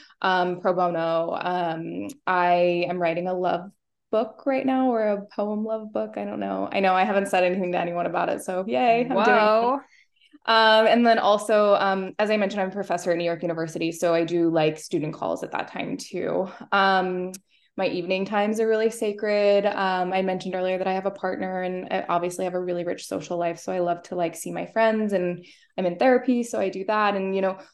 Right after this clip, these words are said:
Speaker 1: all these things are structured, like, Monday I do this, Wednesday I have therapy, Thursday I do this. So I don't know. It's, to me, the, I,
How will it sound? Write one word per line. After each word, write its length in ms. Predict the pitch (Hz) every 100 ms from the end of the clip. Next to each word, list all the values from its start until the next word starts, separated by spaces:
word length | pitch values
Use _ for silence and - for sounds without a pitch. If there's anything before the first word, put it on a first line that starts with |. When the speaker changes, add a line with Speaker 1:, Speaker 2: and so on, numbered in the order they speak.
| -
Speaker 1:
all 120 | 180
these 180 | 277 285
things 200 | 254 240
are 100 | 220
structured, 420 | - 190 202 175
like, 240 | 170 170
Monday 380 | 170 175 180 196
I 20 |
do 140 | 208 262
this, 260 | 285 -
Wednesday 400 | - 165 175 202
I 60 | 214
have 100 | 214
therapy, 460 | 262 247 226 180 165
Thursday 480 | 165 175 185 208
I 20 | 214
do 160 | 240
this. 300 | 233 180 -
So 340 | 196 185 185 185 - - -
I 80 | 214
don't 120 | 214
know. 240 | 190 180 -
It's, 400 | 233 - - - - _ _ _ _ -
to 100 | 247
me, 340 | 240 247 240
the, 680 | 196 208 190 180 170 175 175 _ - - -
I, 220 | 190 208